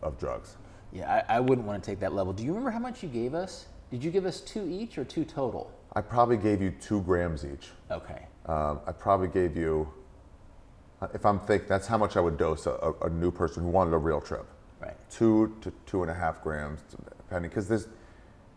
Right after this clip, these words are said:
Speaker 1: the difference between one gram and two grams is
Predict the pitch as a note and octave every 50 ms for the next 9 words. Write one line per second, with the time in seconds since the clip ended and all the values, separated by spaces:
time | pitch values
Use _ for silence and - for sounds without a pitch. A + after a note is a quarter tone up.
0 | - - - - G#2+ - C#3 D3+ D3 C#3+ - - B2+ A#2 G#2 G2 - - - F2
1 | G#2 A2+ A#2 G#2+ G2 A2 G#2+ G#2 F#2+ F2 D#2+ - A#2 G#2 A2+ A#2 A#2 A#2 A#2 A#2
2 | A2+ A2 - - - - F2+ F2+ F2 E2+ E2+ E2 D#2 - -